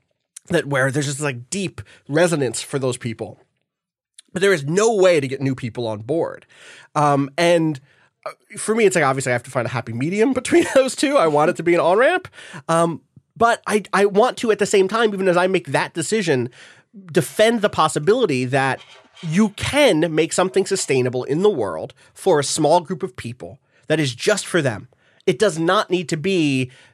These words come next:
the every, the every person shooter, right? It does not need to, you can do it. And it is okay if you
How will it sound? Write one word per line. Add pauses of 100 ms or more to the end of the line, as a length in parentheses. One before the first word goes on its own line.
(160)
the
every,
the
every
person
shooter, (140)
right? (320)
It
does
not
need
to,
you (100)
can
do
it.
And
it
is
okay (300)
if
you